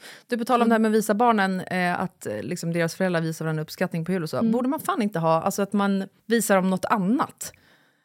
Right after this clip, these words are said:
Speaker 1: Visar dem uppskattning på annat sätt. Jag tänker för William också, för man pratar ju, i alla fall vi pratar mycket, jag vet för sig att ni också gör det, med barnen om att så här, julen handlar inte om julklapparna utan man
Speaker 2: Nej,
Speaker 1: är
Speaker 2: gud, ja.
Speaker 1: tillsammans och det är god
Speaker 2: Mm.
Speaker 1: mat och så här.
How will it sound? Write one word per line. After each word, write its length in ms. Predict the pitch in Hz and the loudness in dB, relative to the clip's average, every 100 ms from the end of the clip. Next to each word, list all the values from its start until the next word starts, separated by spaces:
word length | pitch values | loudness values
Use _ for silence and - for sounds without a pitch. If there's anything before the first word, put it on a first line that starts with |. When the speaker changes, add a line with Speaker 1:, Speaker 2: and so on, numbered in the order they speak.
| - | -4
Speaker 1:
Visar 220 | 214 226 | 0 0
dem 80 | 220 | 0
uppskattning 420 | 208 196 185 185 | 0 -2 0 0
på 60 | 196 | 0
annat 260 | 202 254 | 0 0
sätt. 120 | - - | -2 -2
Jag 60 | |
tänker 160 | 196 185 | -2 -4
för 100 | 196 | -2
William 320 | 247 220 170 | 0 2 0
också, 260 | 170 - 170 | -2 -4 -2
för 100 | 185 | 0
man 140 | 202 | 0
pratar 360 | 240 202 - 240 | 2 2 0 -2
ju, 80 | 196 | 0
i 80 | |
alla 100 | 185 | 0
fall 120 | 196 202 | 0 0
vi 200 | 226 214 | 0 0
pratar 260 | 175 165 | -2 -4
mycket, 340 | 156 - 117 160 | -6 -4 -6 -4
jag 60 | 156 | -8
vet 120 | 160 | -8
för 60 | |
sig 100 | - | -10
att 80 | 117 | -10
ni 100 | - | -12
också 200 | - - | -12 -12
gör 80 | - | -12
det, 100 | - | -10
med 280 | - 170 165 | -6 -2 0
barnen 340 | 160 156 156 156 | 0 0 0 -2
om 140 | 147 | -2
att 120 | 143 | -4
så 80 | 156 | -2
här, 60 | 127 | -2
julen 340 | 175 180 170 | -2 -2 -2
handlar 200 | 165 160 | -2 -2
inte 120 | 160 | -4
om 40 | 160 | -4
julklapparna 480 | 156 - 143 151 139 | -4 -4 -6 -6 -4
utan 160 | 160 | 0
man 60 | 220 240 | 6 6
Speaker 2:
Nej, 80 | |
Speaker 1:
är 40 | 214 | 8
Speaker 2:
gud, 80 | 214 | 6
ja. 60 | |
Speaker 1:
tillsammans 400 | 160 160 160 165 | 6 4 0 -2
och 60 | 180 | -2
det 80 | 185 | -2
är 40 | |
god 140 | 180 | 2
Speaker 2:
Mm. 120 | - 165 | 2 2
Speaker 1:
mat 280 | 151 143 | -2 -4
och 60 | 151 | -6
så 60 | |
här. 140 | 127 | -4